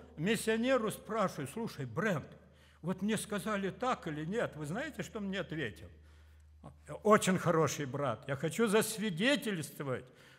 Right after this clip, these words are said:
У него была большая семья, он жил по нашему духу". И он ответил мне так: "К сожалению,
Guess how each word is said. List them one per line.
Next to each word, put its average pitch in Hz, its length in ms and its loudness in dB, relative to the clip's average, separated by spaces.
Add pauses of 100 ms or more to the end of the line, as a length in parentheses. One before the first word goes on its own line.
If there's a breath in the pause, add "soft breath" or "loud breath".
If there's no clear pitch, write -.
(120)
У 143 40 -4
него 185 200 2
была 208 260 2
большая 214 540 0
семья, 202 560 0
он 160 120 0
жил 185 240 0
по 202 180 0
нашему 240 640 4
духу". 190 840 2 (420 loud breath)
И 147 60 -2
он 175 140 2
ответил 170 500 0
мне 147 240 -2
так: 139 440 -6 (600 soft breath)
"К - 60 -20
сожалению, 143 1300 2